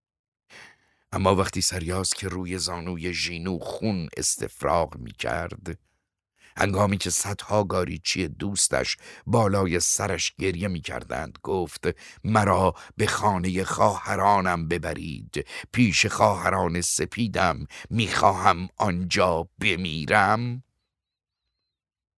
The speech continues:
در آن لحظه صدها دوست گاریچیش که بالای سر او اشک می‌ریختند، باور کردند که چه پیمان شریف و پاکی بین او و خواهران سپید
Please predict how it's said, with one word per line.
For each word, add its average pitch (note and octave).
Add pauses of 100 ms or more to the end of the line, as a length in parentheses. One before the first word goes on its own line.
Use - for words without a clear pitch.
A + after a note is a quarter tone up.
(100)
در C2
آن E2
لحظه D#2+ (260)
صدها -
دوست E2+
گاریچیش D2+ (280)
که E2+
بالای F2
سر C#2
او C#2+ (100)
اشک F2+
می‌ریختند، C2+ (340)
باور F#2+
کردند - (260)
که E2
چه -
پیمان -
شریف -
و C#2+
پاکی - (380)
بین G2
او D2 (260)
و -
خواهران -
سپید -